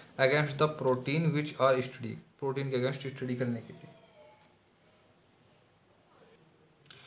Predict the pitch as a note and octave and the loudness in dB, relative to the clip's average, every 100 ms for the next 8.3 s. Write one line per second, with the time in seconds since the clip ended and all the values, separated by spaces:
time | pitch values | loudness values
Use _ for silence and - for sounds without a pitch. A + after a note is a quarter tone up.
0 | - _ C3 D3+ F3 - E3 F3 F#3 E3+ | -20 _ 0 6 6 6 -2 0 0 0
1 | D#3+ - D3+ D3+ D#3+ D3 C3+ - D3 D3 | -2 -2 -4 0 2 2 0 -2 -2 0
2 | C3+ C3+ C3+ C3 C3+ C3+ - C3 B2+ B2+ | 0 0 2 4 4 2 -6 -8 -6 -6
3 | B2 A#2+ B2 A#2+ C#3 - - - - - | -6 -6 -6 -6 -8 -12 -14 -10 -10 -8
4 | - D3+ G3 E3+ E3 E3 F3+ E3 - C#3+ | -4 2 4 6 6 6 4 2 4 6
5 | D3+ F3 E3 E3+ E3+ D#3 D#3 D#3 - A2+ | 6 4 2 -4 -4 0 0 0 2 2
6 | G#2 G#2 - _ - D#3+ D#3+ F3+ F3+ F#3 | 2 -4 -16 _ 0 2 2 -2 -2 -4
7 | - C#3 C#3 - D#3 D#3 D3+ C3+ A#2+ A#2 | 0 0 0 -2 -2 -2 -2 -2 -2 -4
8 | G2+ - - | -6 -8 -18